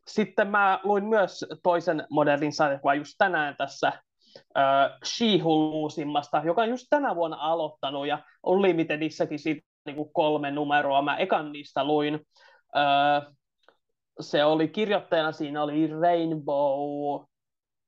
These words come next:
mikä ihme se on, Roswell tai joku tällainen. Hän myös kirjoitti aiemmin Runawaysia ja, ö, kirjoitti tosi mukavalla tavalla. Siinä oli sellaista, niinku, hyvin sai sen, ö, Jennifer Waltersin luonteen siitä esiin. Ja sit siinä oli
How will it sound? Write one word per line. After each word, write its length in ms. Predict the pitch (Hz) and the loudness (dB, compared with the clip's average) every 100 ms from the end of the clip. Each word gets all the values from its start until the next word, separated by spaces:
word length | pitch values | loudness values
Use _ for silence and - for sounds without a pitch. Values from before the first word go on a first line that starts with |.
| _ _ - | _ _ -18
mikä 320 | 175 - 165 | -14 -10 -10
ihme 240 | 147 139 143 | -10 -12 -12
se 180 | - | -8
on, 240 | 139 135 143 | -4 -2 0
Roswell 540 | 170 180 - 156 151 | 2 2 2 2 4
tai 180 | 143 143 | 2 0
joku 220 | 147 156 | 0 -2
tällainen. 460 | 151 147 151 147 147 | 2 2 4 0 -2
Hän 120 | 156 | -4
myös 260 | 170 165 165 | 0 -2 2
kirjoitti 340 | 175 165 160 | 0 2 2
aiemmin 540 | 156 156 151 156 151 - _ _ - | 0 0 -2 -4 -8 -10 _ _ -4
Runawaysia 920 | 170 175 156 147 143 147 - 143 147 - _ - - | -2 0 -2 -4 -8 -10 -2 2 2 -2 _ -20 -4
ja, 260 | 147 143 - | 0 0 2
ö, 200 | 151 139 | 0 0
kirjoitti 380 | 139 185 185 170 | 0 2 2 0
tosi 300 | 165 156 160 | -4 -4 -6
mukavalla 540 | 139 139 143 139 135 | -8 -4 2 2 2
tavalla. 420 | 139 135 135 139 143 | 0 0 2 2 0
Siinä 260 | 143 143 | -2 -4
oli 100 | 135 | -4
sellaista, 360 | 147 135 147 151 | -4 -6 -4 -6
niinku, 200 | 143 147 | -4 2
hyvin 200 | 185 165 | 2 4
sai 240 | 151 147 | 2 2
sen, 180 | 147 151 - _ _ - | 2 -2 -4 _ _ -2
ö, 40 | 143 139 | -2 0
Jennifer 320 | 170 160 151 147 | 0 0 0 -2
Waltersin 640 | 147 151 147 143 151 139 - | -2 -4 -6 -6 -10 -10 -4
luonteen 500 | 160 165 160 151 147 | 2 4 4 0 -4
siitä 360 | 143 147 143 151 | -2 -6 -2 0
esiin. 640 | 147 156 - 151 151 160 - _ _ - | 0 -2 0 2 2 0 -8 _ _ -4
Ja 80 | 143 | -2
sit 200 | 185 180 | -2 0
siinä 320 | 190 165 165 | 0 2 2
oli 380 | 160 165 156 | 2 -2 -6